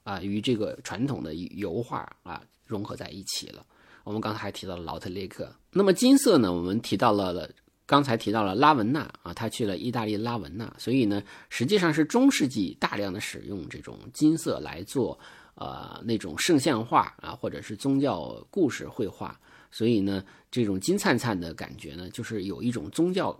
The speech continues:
般的感觉。所以这幅画虽然它是一个表达情欲的主题，但是它也会给人一种宗教般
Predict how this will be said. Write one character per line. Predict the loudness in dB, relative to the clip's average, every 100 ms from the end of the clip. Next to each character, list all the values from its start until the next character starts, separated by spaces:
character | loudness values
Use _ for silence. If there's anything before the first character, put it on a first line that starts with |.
| -10
般 | -6 -6
的 | -6
感 | -12 -14
觉。 | -16 -2
所 | 4
以 | 4
这 | 6 2
幅 | 2
画 | -2
虽 | 0
然 | 0
它 | -2
是 | -4 -4
一 | -4
个 | -6
表 | -6 -8
达 | -10 -10
情 | -8 -8 -6 -4
欲 | -2
的 | -2 -6
主 | -12 -14
题， | -14 -14 -6
但 | -4
是 | -4 -6 -8 -12
它 | -4 -2
也 | 0
会 | 0 -2
给 | -2
人 | -8 -10
一 | -10
种 | -10 -10
宗 | -2 0 0
教 | -2 -6 -12 -12
般 | -12